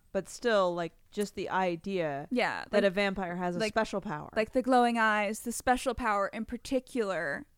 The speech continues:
Speaker 1: Mm-hmm.
Speaker 2: was very, like, "Okay,
Speaker 1: And the
Speaker 2: Twilight."
Speaker 1: mind reading.
Speaker 2: It's
Speaker 1: Yeah.
Speaker 2: like, "Okay, Twilight."
Speaker 1: Yep.
Speaker 2: "Okay,
Speaker 1: Yep.
Speaker 2: Twilight."
Speaker 1: Yep.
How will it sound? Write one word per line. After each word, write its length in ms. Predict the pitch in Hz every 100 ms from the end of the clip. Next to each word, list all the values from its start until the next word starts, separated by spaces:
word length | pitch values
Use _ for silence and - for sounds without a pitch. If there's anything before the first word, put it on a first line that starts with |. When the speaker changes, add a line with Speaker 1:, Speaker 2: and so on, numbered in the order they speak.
| _ 180
Speaker 1:
Mm-hmm. 400 | 180 180 175 196
Speaker 2:
was 220 | 220 208
very, 300 | 214 208 208
like, 220 | 185 - -
"Okay, 160 | 480 508 220
Speaker 1:
And 80 |
the 40 | 220
Speaker 2:
Twilight." 340 | 214 196 196
Speaker 1:
mind 100 | 190
reading. 480 | 190 190 196 214 277 -
Speaker 2:
It's 120 | -
Speaker 1:
Yeah. 200 | 208 226 196
Speaker 2:
like, 80 | 302
"Okay, 200 | 539 466
Twilight." 540 | 254 208 196 185 208 190
Speaker 1:
Yep. 240 | 190 165 _ -
Speaker 2:
"Okay, 140 | 202
Speaker 1:
Yep. 180 | 202 208
Speaker 2:
Twilight." 560 | 226 214 196 180 233 -
Speaker 1:
Yep. 300 | 202 202